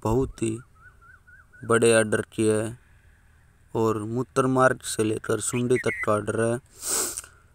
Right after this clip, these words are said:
थनों का ड्रैप भी बहुत ही अच्छा है और फर्स्ट टाइमर झोटी ने उन्नीस किलो दूध निकाला था।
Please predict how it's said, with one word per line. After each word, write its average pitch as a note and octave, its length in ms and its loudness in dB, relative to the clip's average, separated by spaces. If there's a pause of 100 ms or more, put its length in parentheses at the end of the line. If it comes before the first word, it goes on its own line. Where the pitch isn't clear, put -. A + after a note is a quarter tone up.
(140)
थनों A#2+ 240 0
का A#2 140 2
ड्रैप A2+ 380 2
भी A2+ 200 -2
बहुत G#2+ 360 -6
ही A2 140 0
अच्छा - 360 -2
है A2+ 280 0 (1120)
और A#2 220 0
फर्स्ट C#3+ 240 -2
टाइमर A#2 360 2
झोटी A2 380 -2
ने A2 360 -4 (1300)
उन्नीस C3+ 400 -2
किलो A2+ 240 0
दूध A#2 260 -4
निकाला G#2 460 -4
था। A2 300 -14